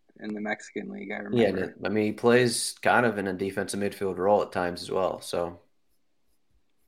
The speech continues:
Speaker 1: I don't know, never scored for Mexico yet. Don't love to see that, but
Speaker 2: He's due.
Speaker 1: Uh, no, okay, so I would play him with another Mexico player.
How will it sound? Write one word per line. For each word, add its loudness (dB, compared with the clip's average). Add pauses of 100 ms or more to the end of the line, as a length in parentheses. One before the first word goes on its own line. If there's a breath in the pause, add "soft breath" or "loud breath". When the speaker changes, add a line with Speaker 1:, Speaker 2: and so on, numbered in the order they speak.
(1160 soft breath)
Speaker 1:
I 6
don't 8
know, 8
never 8
scored 4
for -2
Mexico 2
yet. 8 (260)
Don't -6
love -6
to -20
see -8
that, -2 (100)
but -8 (680)
Speaker 2:
He's -6
due. 6 (1000 loud breath)
Speaker 1:
Uh, 10
no, 12
okay, 4
so 0 (100)
I 2
would 0
play 2
him -2 (120)
with -2 (680)
another -2
Mexico -6
player. -8